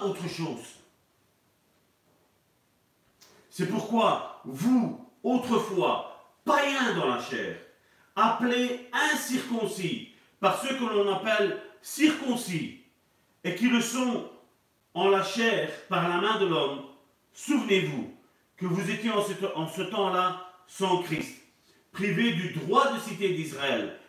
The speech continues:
étrangers aux alliances de la promesse, sans espérance et sans Dieu dans le monde. Mais maintenant, en Jésus-Christ,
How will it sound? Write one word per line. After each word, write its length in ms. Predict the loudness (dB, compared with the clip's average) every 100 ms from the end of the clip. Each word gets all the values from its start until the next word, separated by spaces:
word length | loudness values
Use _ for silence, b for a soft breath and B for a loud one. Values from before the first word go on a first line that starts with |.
| B 0
étrangers 640 | 2 2 0 0 0 -2 -2
aux 120 | 0
alliances 400 | -2 0 -2 0
de 60 |
la 120 | 0 -2
promesse, 580 | 0 -2 -2 -4 -8 B B -20
sans 440 | -2 0 0 0
espérance 640 | -4 -2 -2 0 0 -2 -4 B B -4
et 160 | -2
sans 380 | -2 -2 0 0 0
Dieu 460 | 2 4 4 2 -6
dans 220 | -2 4 6
le 100 | 6
monde. 340 | 4 0 -2 -12 -20 b b b
Mais 220 | 0 4 4
maintenant, 840 | 4 0 0 0 0 -2 -4 -14 b b b
en 260 | 2 4 2
Jésus-Christ, 1000 | 2 4 4 2 -2 0 0 -2 -6